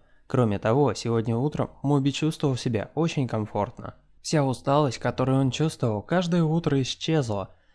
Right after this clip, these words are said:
Даже его талия, которая раньше очень болела по утрам после пробуждения,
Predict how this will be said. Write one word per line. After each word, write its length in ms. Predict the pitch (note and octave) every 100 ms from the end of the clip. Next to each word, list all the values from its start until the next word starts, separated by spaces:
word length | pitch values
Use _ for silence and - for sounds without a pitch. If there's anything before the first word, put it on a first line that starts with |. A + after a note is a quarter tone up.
| _ -
Даже 300 | A#2+ G#2+ A2
его 260 | A2 A2+
талия, 440 | A2 A#2 C#3+ C#3+ G#2
которая 560 | - A2 A#2+ A#2 A2+
раньше 380 | A2 D3 C#3+ -
очень 340 | C#3 E3+ E3+ D#3
болела 380 | D3+ C#3+ D#3+
по 220 | C#3+ A#2+ A#2
утрам 400 | A2+ C3+ D#3 D3
после 360 | - A#2 B2+
пробуждения, 840 | A#2 B2 A#2+ A2+ A2 C3 D3 G2+